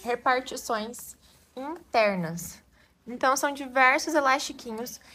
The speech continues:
que você pode estar utilizando pra deixar organizado seus lápis ou canetas. Você consegue organizar aqui setenta e dois lápis ou canetas. Organizei aqui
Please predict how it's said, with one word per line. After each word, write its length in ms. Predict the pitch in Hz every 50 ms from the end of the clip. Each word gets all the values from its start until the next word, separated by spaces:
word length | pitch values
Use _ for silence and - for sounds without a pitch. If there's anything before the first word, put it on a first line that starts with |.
| _ _
que 100 | - 285
você 320 | 254 277 294 285 302 285
pode 380 | 277 277 - 240 240 240 233 233
estar 340 | - - 262 240 240 - - -
utilizando 920 | 285 370 339 - 403 311 294 302 269 247 226 214 214 220 226 233 240 - _ - _ _
pra 300 | 269 254 247 247 254 262
deixar 540 | 247 254 262 - - 254 233 233 - -
organizado 1000 | - 220 233 254 285 262 240 240 247 247 240 233 214 196 190 180 185 196 196 185 -
seus 260 | - 233 214 208 196
lápis 560 | 190 185 175 180 190 190 190 185 - 180 175
ou 120 | 180 175 175
canetas. 680 | - 220 226 220 185 175 170 175 - - 240 - - - - - _ _ _ _
Você 220 | - 262 277 285 277
consegue 500 | 285 294 294 294 - 302 254 254 240 - -
organizar 680 | - 233 254 254 269 262 247 247 247 247 240 233 226 214
aqui 340 | 220 226 220 - - 214 214 214
setenta 880 | - - - - 233 233 233 - - - - 233 226 226 247 240 - 254
e 40 | 247
dois 260 | 233 233 233 233 240
lápis 580 | - 208 180 175 180 - - - 254 240 - - -
ou 120 | - 220
canetas. 640 | 214 233 233 226 214 196 196 190 190 - 247 262 - - _ _ - - - - - - -
Organizei 600 | - 247 285 302 294 294 285 285 285 285 294 277
aqui 360 | 269 269 - 254 233 254